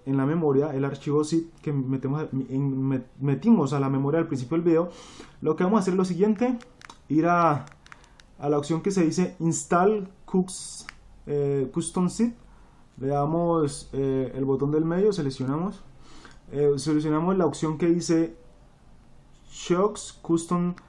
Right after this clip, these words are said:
Zip from S D Card, otra vez presionamos el botón del medio y ahora estamos en, el, en, el, en la tarjeta S D de nuestro teléfono. Eh, vamos a ir a la opción, eh, que dice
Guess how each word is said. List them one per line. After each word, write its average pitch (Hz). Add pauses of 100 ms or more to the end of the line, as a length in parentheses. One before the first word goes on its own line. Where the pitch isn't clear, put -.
(280)
Zip 175
from 143
S 147
D 151
Card, 202 (1300)
otra 135
vez 143
presionamos 147
el 143
botón 135
del 131
medio 180 (1300)
y 160
ahora 180
estamos 165
en, 160
el, 139
en, 135
el, 131
en 131
la 139
tarjeta 131
S 147
D 139
de 143
nuestro 143
teléfono. 196 (640)
Eh, 135
vamos 143
a 143
ir 135
a 147
la 160
opción, 139 (1120)
eh, 127
que 143
dice 160